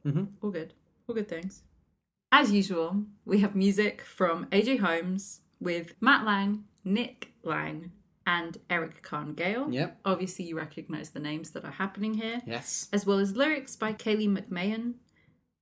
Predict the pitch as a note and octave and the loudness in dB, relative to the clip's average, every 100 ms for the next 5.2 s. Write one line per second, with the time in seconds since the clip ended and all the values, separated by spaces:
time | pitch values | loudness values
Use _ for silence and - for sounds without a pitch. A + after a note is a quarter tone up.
0 | _ G#3 G#3 G#3 G#3 G3+ - _ - - | _ 6 8 8 4 2 -12 _ -20 -20
1 | - F3+ F3 D3+ - G3+ G#3 G#3+ G3+ - | -8 2 2 2 2 2 4 2 2 4
2 | B3+ - G3 F3+ - B3 A#3+ A#3+ A#3 B3 | 4 6 4 2 6 6 8 4 6 4
3 | B3 - F#3+ E3 D3+ D#3 D3+ D#3+ F3+ - | 2 -2 2 2 2 -2 -4 -6 -8 -16
4 | - _ - E3+ D3 - - C#3+ C#3+ D3+ | -20 _ -4 0 0 0 0 0 0 -4
5 | F#3 G#3+ | -6 -6